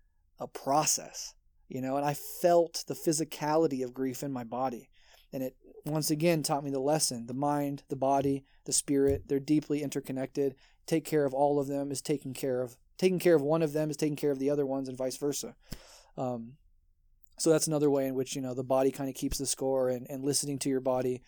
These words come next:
uh, can be very helpful. Getting in touch with it, you know, not seeing it as a vehicle we're driving around, but as,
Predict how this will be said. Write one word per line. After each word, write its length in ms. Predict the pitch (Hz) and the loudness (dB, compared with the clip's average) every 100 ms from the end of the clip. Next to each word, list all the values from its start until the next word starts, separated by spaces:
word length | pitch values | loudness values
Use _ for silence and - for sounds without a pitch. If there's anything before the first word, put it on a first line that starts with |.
| _ _ _ | _ _ _
uh, 60 | 135 | -10
can 140 | - 135 | -6 -4
be 80 | 123 | -4
very 200 | 120 117 | -4 -6
helpful. 300 | 117 - 127 | -10 -12 -4
Getting 220 | 156 156 | 0 0
in 100 | 139 | -2
touch 300 | - 156 - | 0 -2 -2
with 160 | 127 123 | -8 -6
it, 140 | 117 | -8
you 120 | 143 | -8
know, 160 | 131 139 _ _ | -12 -14 _ _
not 200 | 175 160 | -4 0
seeing 280 | - 170 160 | 2 2 2
it 80 | 151 | 0
as 140 | 143 | 0
a 60 | 147 | 0
vehicle 480 | 135 156 151 151 143 | 4 4 4 2 2
we're 120 | 143 | 2
driving 360 | 143 147 147 139 | 4 2 2 0
around, 600 | 135 151 147 143 139 156 - - _ _ | 0 0 0 -2 -6 -14 -20 -20 _ _
but 80 | 147 | 2
as, 180 | 143 | 2